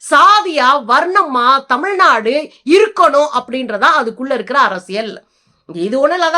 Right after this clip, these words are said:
ரஜினிகாந்த் போன்ற பார்ப்பனர்களுக்கு தெரியாத விஷயமா என்ன? அப்ப அடையாளத்தை விட்டுறாதன்னா, என் அடையாளம் இது வரைக்கும் நீங்க அடிமையா உட்கார வச்சு, என் மேல சாதியா,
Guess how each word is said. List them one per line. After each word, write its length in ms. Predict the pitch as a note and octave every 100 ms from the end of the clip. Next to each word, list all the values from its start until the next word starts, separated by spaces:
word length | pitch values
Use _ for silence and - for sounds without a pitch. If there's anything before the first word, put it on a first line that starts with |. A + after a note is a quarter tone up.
| F4
ரஜினிகாந்த் 480 | E4+ E4 E4 D#4+ B3+
போன்ற 240 | D#4 D#4+
பார்ப்பனர்களுக்கு 600 | D#4+ D4 D#4+ D#4 D4+ C#4+
தெரியாத 380 | C#4 C#4+ D4+ C#4+
விஷயமா 380 | B3+ A#3+ A#3+ F4+
என்ன? 400 | F#4 D4 F#3 - _ _ -
அப்ப 160 | A#3 A#3
அடையாளத்தை 540 | G#3+ F#4 A4 A4 G4+
விட்டுறாதன்னா, 760 | F#4 F4 D#4+ B3+ G#3+ A3+ B3 B3 _ _ -
என் 240 | G3+ D4
அடையாளம் 600 | D#4 D4+ E4+ F#4 F#4 E4+
இது 220 | D4 E4
வரைக்கும் 600 | E4 D#4 - D#4 G4 G#4+ _ _ -
நீங்க 300 | A#3+ D4 C4 B3+
அடிமையா 440 | B3 E4+ E4+ E4+
உட்கார 520 | G4+ D4+ - E4+ E4+ D4
வச்சு, 640 | B3+ - A#3+ B3+ C4 - _
என் 240 | - C#4 D4+
மேல 200 | D4 D4
சாதியா, 800 | C4+ D4 F4+ F4+ D4+ C4 A3+